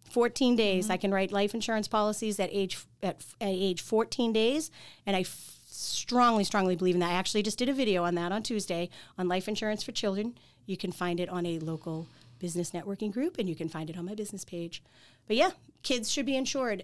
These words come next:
Speaker 1: and, um, it's not because you wanna profit on the death of your child, which is what one of those Radioheads I mentioned earlier said once, and I heard that many, many years ago, and it caused me to cancel all three of my life insurance policies on my kids because I thought,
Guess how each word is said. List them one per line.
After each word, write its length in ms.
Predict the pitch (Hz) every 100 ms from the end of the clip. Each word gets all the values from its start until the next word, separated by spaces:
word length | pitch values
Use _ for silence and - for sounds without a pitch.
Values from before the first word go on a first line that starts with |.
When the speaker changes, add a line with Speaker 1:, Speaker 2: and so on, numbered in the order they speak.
| -
Speaker 1:
and, 240 | 202 190
um, 320 | 190 185 180 185 - - _ _ _ _ _ _ _
it's 180 | 240 226
not 180 | 226 226
because 300 | 240 262 214
you 100 | 240
wanna 200 | 233 220
profit 480 | - 220 214 262 254
on 120 | 233
the 60 | 220
death 300 | 214 214 214
of 100 | 214
your 120 | 214
child, 480 | - 214 226 294 294
which 160 | 208
is 140 | 214 196
what 200 | 202 202 -
one 320 | 226 196 208
of 80 | 190
those 200 | 202 180
Radioheads 540 | 202 208 208 208 196
I 60 | 202
mentioned 360 | 202 196 202
earlier 320 | 202 208 208 202
said 280 | - 214
once, 400 | 208 214 262 - -
and 260 | 196 185 185
I 140 | 196
heard 280 | 190 208 202
that 200 | 233 233
many, 260 | 202 208
many 160 | 214 208
years 300 | 202 208 208
ago, 340 | 247 277 330 - _ -
and 80 | 196
it 80 |
caused 320 | - 220 208 247
me 120 | 220
to 40 |
cancel 420 | - - 214 -
all 300 | 165 180 190
three 240 | 190 190 190
of 80 | 175
my 80 |
life 220 | 170 175 185
insurance 260 | 185 175
policies 400 | - 165 160 170
on 60 | 170
my 80 | 156
kids 340 | 165 151 - _ _ _ -
because 220 | - 202
I 80 | 202
thought, 200 | 208